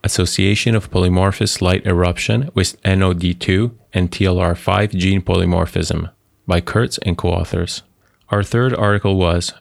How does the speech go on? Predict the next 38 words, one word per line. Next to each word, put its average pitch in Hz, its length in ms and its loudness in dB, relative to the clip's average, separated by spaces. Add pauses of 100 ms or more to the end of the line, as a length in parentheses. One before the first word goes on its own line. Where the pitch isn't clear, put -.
Global 110 320 2
Prevalence 104 480 0
of 90 80 -2
Metabolic 92 480 0
Syndrome 110 420 0
in 95 140 0
Patients 98 440 -2
with 92 100 -2
Psoriasis 104 580 0
in 95 80 0
the 87 80 0
Last 92 240 0
Two 92 160 -2
Decades 87 540 -2 (120)
by 90 140 2
Liu 95 420 2
and 92 160 0
co-authors. 90 720 -2 (800)
Our 107 140 0
fourth 135 420 0
article 107 400 0
was 85 400 2 (320)
Maternal 113 560 2
sars 101 380 0
cov - 360 0
two 101 220 0
Infection 95 560 0
in - 160 -2
Aplasia 104 480 0
Cutis 107 440 -2
Congenita 98 680 0
in 92 140 0
a 92 40 2
Newborn 90 540 0 (100)
by 92 180 2
Jian 101 500 2
and 90 120 0
co-authors. 92 680 0